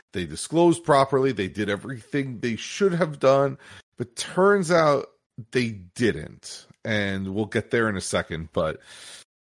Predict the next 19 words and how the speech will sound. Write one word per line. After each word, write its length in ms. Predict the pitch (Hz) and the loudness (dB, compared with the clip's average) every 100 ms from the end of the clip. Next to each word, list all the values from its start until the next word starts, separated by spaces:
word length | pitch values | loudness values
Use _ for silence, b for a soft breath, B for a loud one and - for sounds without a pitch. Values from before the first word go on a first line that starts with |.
| _ _ _ _ - | _ _ _ _ 2
I 120 | 147 | 6
wouldn't 320 | 170 208 208 | 8 8 6
say, 400 | - 180 160 156 | 6 8 8 6
"Go 300 | 123 113 147 | 4 4 6
right 280 | 147 135 139 | 8 6 4
now, 340 | 131 127 123 120 | 4 2 4 2
stop 360 | - 131 123 | 4 4 4
the 60 | - | 0
podcast, 560 | - 113 - 113 107 | 2 2 2 0 0
and 120 | 117 107 | -2 -6
change 200 | 110 107 | -4 -2
all 140 | 98 | 0
your 100 | 98 | -2
passwords." 540 | - 98 90 95 90 | 0 -2 -2 -6 -6
What 100 | 110 | -2
I 120 | 107 113 | 2 2
would 180 | 110 | 2
do 240 | 92 113 104 | 2 2 2
is 300 | 98 90 | 0 -4